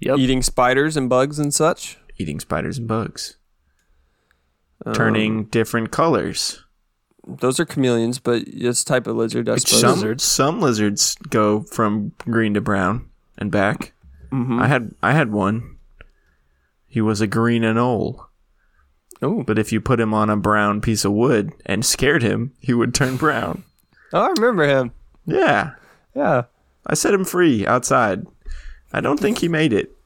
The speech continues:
Speaker 2: In his native habitat of
Speaker 3: Yeah.
Speaker 2: Kentucky.
Speaker 3: Right. Didn't, that didn't occur to me until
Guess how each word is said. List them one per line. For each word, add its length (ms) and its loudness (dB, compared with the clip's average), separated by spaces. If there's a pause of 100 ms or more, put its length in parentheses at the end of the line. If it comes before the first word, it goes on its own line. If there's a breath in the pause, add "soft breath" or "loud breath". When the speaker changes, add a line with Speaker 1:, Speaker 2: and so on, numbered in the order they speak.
(100)
Speaker 2:
In 120 2
his 180 4
native 360 4
habitat 580 2
of 180 -2
Speaker 3:
Yeah. 40 -16
Speaker 2:
Kentucky. 680 2 (540 soft breath)
Speaker 3:
Right. 400 0 (360)
Didn't, 280 0 (120)
that 200 2
didn't 280 -2 (280)
occur 280 2
to 120 -8
me 260 4
until 600 2